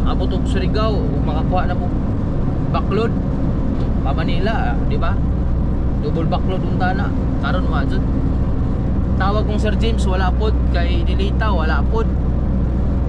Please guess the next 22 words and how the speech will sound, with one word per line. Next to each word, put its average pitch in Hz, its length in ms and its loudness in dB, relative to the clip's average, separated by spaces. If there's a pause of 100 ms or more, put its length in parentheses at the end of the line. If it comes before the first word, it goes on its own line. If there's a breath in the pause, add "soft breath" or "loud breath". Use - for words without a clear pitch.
(720)
So, - 120 0 (680)
kay 165 160 0
Bart 175 240 0
Romel, 214 460 0 (420)
ah, 151 160 0
kay 175 160 -2
Bart 185 240 0
Romel 202 320 0
tong 202 240 0
na 202 160 2
kuan 202 240 0
karon, 208 320 0
na 190 160 0
salisihan, 190 560 0 (240)
salisihan 185 480 0
ta. 196 80 0 (1040)
Nakuha 185 380 0
og 180 100 0
lain 185 300 0
ang 180 180 0
Bart 180 240 0
Romel. - 240 0